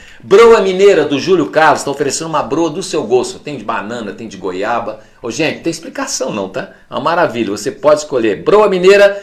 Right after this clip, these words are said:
aqui no bairro Peluso, Germano Leite, noventa e dois, Júlio Carlos. Uma roupa da costureira, não é isso? A dona Maria das Graças,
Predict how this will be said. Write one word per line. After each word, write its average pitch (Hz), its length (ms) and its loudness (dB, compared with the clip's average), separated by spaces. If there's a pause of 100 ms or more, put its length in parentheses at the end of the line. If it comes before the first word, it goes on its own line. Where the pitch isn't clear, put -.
(200)
aqui - 340 -8
no 175 120 -2
bairro 156 320 2
Peluso, 143 360 2
Germano 147 380 -2
Leite, 147 240 -2
noventa 143 400 -4
e 110 60 -4
dois, 143 240 -2
Júlio 170 340 -4
Carlos. - 540 -4 (520)
Uma 156 220 0
roupa 208 320 2
da - 120 2
costureira, 165 560 -2
não 117 80 -4
é 170 60 0
isso? - 400 -6 (240)
A 113 120 -8
dona 127 720 -2 (260)
Maria 139 300 2
das - 240 2
Graças, 139 720 -2